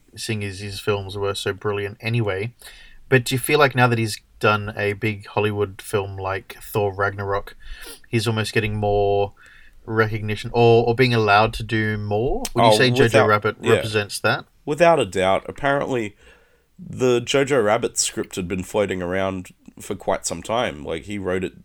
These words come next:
Speaker 2: years ago. And
Speaker 1: Yeah.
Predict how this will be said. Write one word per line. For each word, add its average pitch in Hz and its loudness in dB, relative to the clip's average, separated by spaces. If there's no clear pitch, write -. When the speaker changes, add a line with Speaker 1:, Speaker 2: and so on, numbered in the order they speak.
Speaker 2:
years 107 -4
ago. 71 -10
And 104 0
Speaker 1:
Yeah. - -6